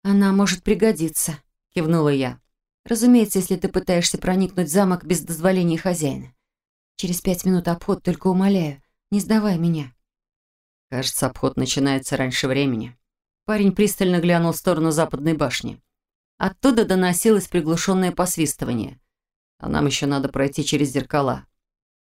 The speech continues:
«Разве тебе не в замок?» спросила я, доставая из кармана ещё одно зелье. «Мало ли, может, у зеркал мне будет некогда разбираться». «Я передумал», ответил он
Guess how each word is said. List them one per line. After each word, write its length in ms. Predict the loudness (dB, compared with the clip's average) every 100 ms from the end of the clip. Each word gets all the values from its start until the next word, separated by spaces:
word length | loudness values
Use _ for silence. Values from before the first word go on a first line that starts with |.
| _ _ _ _ _ _ -4
«Разве 260 | -2 -2
тебе 240 | -2 0 2
не 140 | 2
в 60 | 2
замок?» 540 | 0 2 0 -2 -12 _ _
спросила 520 | -4 0 0 2 4
я, 120 | 4 2
доставая 440 | 0 0 2 0
из 80 | 2
кармана 380 | 0 2 2 2
ещё 240 | 2 0
одно 180 | 2 0
зелье. 440 | 2 0 -2 -12 _ _ _ -4
«Мало 240 | -2 0
ли, 220 | 0 -2 -10 _ -6
может, 220 | -4 -2
у 40 |
зеркал 380 | 0 0 0 2
мне 140 | 2
будет 280 | 0 -2 0
некогда 380 | 0 0 -2 -2
разбираться». 640 | -2 0 0 0 -6 -10 _ _ _ _ _ _ -10
«Я 200 | -4 -2
передумал», 600 | 0 0 2 0 -2 -8 _ _ _ _ -8
ответил 540 | -6 0 0 2 0 2
он 280 | 0 0